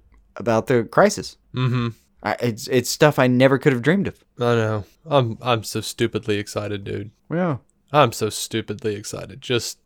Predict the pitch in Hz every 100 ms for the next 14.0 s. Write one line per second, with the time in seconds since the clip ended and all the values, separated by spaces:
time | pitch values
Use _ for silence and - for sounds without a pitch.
0 | _ _ _ _ - 143 - 170 143 147
1 | 135 139 123 120 110 107 110 110 104 -
2 | 110 - - - - _ 110 117 110 -
3 | _ - 139 147 135 107 151 135 226 175
4 | 180 135 113 117 127 135 - 156 151 -
5 | - - 156 165 165 - 156 151 147 -
6 | - - - _ - - - - _ _
7 | _ - 170 151 - - 185 - 180 143
8 | 139 - 151 175 202 202 208 196 190 226
9 | - 180 185 196 202 190 196 214 208 -
10 | 123 117 113 113 107 98 92 - 120 147
11 | - 151 151 156 - 143 135 131 110 110
12 | 135 135 113 113 135 160 - _ 147 -
13 | 202 101 95 90 90 98 101 98 87